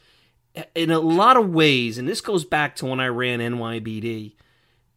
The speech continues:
is almost like this religion within the game. And it's always been about power and power over decision making. And if you don't think that that's been the case,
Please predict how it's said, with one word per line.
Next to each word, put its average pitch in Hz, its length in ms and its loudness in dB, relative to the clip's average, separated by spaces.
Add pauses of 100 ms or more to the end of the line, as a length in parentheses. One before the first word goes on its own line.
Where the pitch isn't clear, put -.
is 165 160 -2
almost 294 320 -4
like 180 180 0
this 151 240 -2
religion 127 600 -2
within 113 220 -4
the 110 80 -6
game. 117 420 -4
And 117 100 -6
it's - 140 -12 (100)
always 240 440 4
been 160 260 0
about 120 560 -4 (480)
power 135 720 0 (500)
and 117 160 -12
power 135 420 0
over 123 160 -2
decision 120 480 -6
making. 113 380 -10
And 139 80 -6
if 139 120 -10
you 196 100 -8
don't 427 280 -4
think 220 180 -4
that 147 120 -6
that's 151 240 -4
been 143 140 -6
the 127 80 -8
case, 127 460 -8